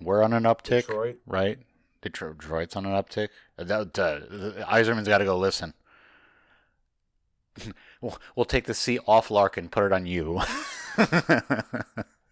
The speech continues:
Speaker 2: You might not have the C on you, but you're still gonna be the captain.
Speaker 1: Yeah.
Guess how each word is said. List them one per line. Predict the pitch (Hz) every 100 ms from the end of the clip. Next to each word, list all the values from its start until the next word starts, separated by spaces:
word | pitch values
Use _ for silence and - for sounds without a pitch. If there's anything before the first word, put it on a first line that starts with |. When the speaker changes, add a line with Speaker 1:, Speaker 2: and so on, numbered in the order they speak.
| _ _ _ _ _ - - - - - -
Speaker 2:
You |
might | 117 127
not | 127 123
have | 127 110
the |
C | 107 - 117
on | 104 101
you, | 95 92
but | 85
you're | 85
still | 87 - 87
gonna | 78
be | 78 78
the | 78
captain. | 82 76 - 69 - - -
Speaker 1:
Yeah. | 78